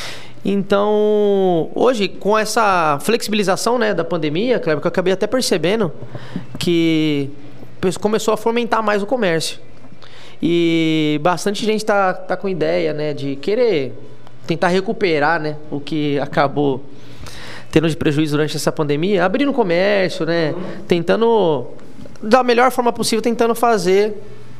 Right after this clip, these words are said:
Speaker 1: algum, gerar algum dinheiro pra você, né? E eles tão debatendo com isso. Muitas pessoas são leigas, né? E acabam se debatendo, debatendo com isso. O que que é o A V C B? Né? O que que precisa fazer o A V C B? Então, acho que isso acabou levando essa dúvida pras pessoas e tendo muita procura por causa disso.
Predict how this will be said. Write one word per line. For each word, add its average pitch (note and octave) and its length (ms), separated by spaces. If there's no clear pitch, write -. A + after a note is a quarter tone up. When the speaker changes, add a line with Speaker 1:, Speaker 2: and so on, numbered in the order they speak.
Speaker 1:
algum, F#3 320
gerar F3+ 280
algum F#3 220
dinheiro F3 300
pra F3+ 100
você, F#3+ 300
né? D#3 120
E C#4+ 80
eles A#3 180
tão A#3 160
debatendo A3+ 540
com B3 140
isso. G#3 160
Muitas G3+ 160
pessoas F#3+ 260
são G#3 140
leigas, G#3+ 320
né? G#3 180
E G3 40
acabam G3+ 220
se - 80
debatendo, G#3+ 400
debatendo G3 400
com A3+ 80
isso. G#3 100
O - 20
que D4+ 80
que - 80
é - 20
o E4 40
A B3+ 40
V G#3+ 100
C G3 140
B? C#3 280
Né? E3 140
O E3+ 60
que C4 120
que B3+ 80
precisa F#3+ 440
fazer E3+ 200
o D#3+ 40
A - 20
V D#3+ 60
C D3+ 120
B? C3+ 260
Então, F3+ 360
acho E3+ 220
que - 100
isso F#3+ 140
acabou G3+ 260
levando F#3+ 260
essa F#3+ 140
dúvida E3 300
pras E3+ 160
pessoas F3+ 440
e G3+ 40
tendo G#3+ 200
muita G#3 300
procura G#3+ 380
por G3+ 80
causa G3 180
disso. E3 380